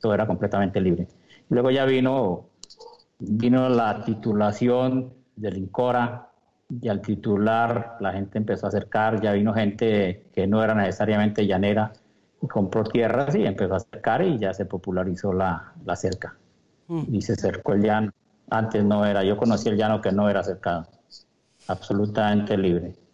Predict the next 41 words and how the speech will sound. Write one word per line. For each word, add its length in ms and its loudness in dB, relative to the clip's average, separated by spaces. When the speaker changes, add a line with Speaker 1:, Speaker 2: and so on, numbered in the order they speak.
Speaker 2:
¿Qué 120 -4
impacto 420 -4
ha 80 -10
tenido 460 -6
eso 500 -8
en 340 -4
la 180 -2
vida 480 -4
de 100 -10
los 180 -6
llaneros? 480 -8
Speaker 1:
Bueno, 460 -2
el, 400 0
el, 240 0
el, 180 2
el, 300 0
el 180 2
impacto 400 0
es 100 0
de, 280 0
sobre 200 0
todo 260 0
del, 200 0
de 100 0
la 140 0
travesía, 520 0
¿no? 120 -2
De 80 0
que 120 -6
ya 120 0
no 80 0
se 120 0
puede 200 0
andar 320 0
como 160 -2
andábamos 400 0
nosotros 460 -6
a 100 -4
caballo, 360 0
porque 300 -6
yo 380 2